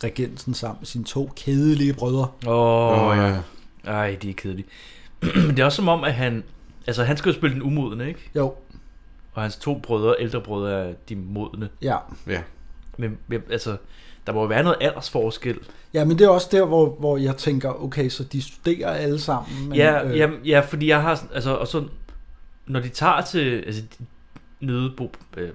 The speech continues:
Speaker 2: eller når de tager
Speaker 1: Ja.
Speaker 2: væk, så har de alle sammen deres studenterhatte på.
Speaker 1: Ja.
Speaker 2: Hvor jeg tænker om, jamen, s-, altså, øh, er de blevet færdige sammen, eller?
Speaker 1: Mm.
Speaker 3: Hmm.
Speaker 2: Altså, fordi jeg ved ikke
Speaker 3: Det kan være, at de er lige blevet, øh,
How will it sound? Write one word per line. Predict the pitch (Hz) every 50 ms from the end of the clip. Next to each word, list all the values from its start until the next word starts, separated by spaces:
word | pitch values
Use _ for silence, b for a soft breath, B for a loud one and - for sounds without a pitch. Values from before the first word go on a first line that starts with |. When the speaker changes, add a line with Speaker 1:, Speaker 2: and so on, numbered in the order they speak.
| - -
Speaker 2:
eller | - 90 87 92 -
når | 120 113 113 117
de | 113
tager | - - 110 113
Speaker 1:
Ja. | 147
Speaker 2:
væk, | 180 - - - - - b b b b b
så | b - 143
har | 143
de | 147 139
alle | 165 165
sammen | - 170 139 123
deres | 123 110
studenterhatte | - - - - - - - - - 170 - - - 123 123 117 110 113
på. | - - 131 123 - -
Speaker 1:
Ja. | 156 143 120 - - - B B B B B B B B B - -
Speaker 2:
Hvor | - 135
jeg | 127 127
tænker | - 147 143 143 147 139
om, | 127 120 107
jamen, | 107 107 110 104 95
s-, | - - -
altså, | - 104 95 95 87 - - - _ _ - - - - - - - - - -
øh, | 90 87 - - - -
er | 107
de | 101 101
blevet | 101 104 101 98
færdige | - - - - - - 113 107 120 160 - 208 180 -
sammen, | - - 131 143 - - 185 190 196 190 180
eller? | 110 117 104 98 90 85 - - - - b b b b b b
Speaker 1:
Mm. | 147 147 131 - - -
Speaker 3:
Hmm. | - 131 131 123 120 113 110 110 107 107 104 101 98 95 95 92 85
Speaker 2:
Altså, | 85 123 123
fordi | 127 143 151
jeg | 147
ved | 160 170 165
ikke | 160 156 147 147 - - - - - - - B B B B B
Speaker 3:
Det | - 107
kan | 98 95
være, | 87 98
at | 123 131
de | 160
er | 165
lige | 147 147 156 156
blevet, | 151 156 143 131 123 113
øh, | 110 104 98 95